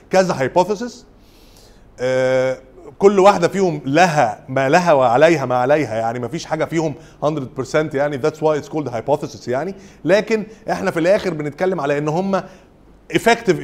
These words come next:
enough on the ground practically بالادويه اللي بتشتغل بالطريقه بتاعتها يعني.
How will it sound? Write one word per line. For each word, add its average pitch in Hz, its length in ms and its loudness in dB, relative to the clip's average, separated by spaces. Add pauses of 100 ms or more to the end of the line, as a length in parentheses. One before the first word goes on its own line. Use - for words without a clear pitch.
enough 196 440 -2
on 156 180 -2
the 156 40 4
ground 165 400 0
practically 175 580 -2
بالادويه 151 720 0
اللي 131 140 -2
بتشتغل 139 360 -4
بالطريقه 135 360 -6
بتاعتها 110 380 -10
يعني. 80 160 -20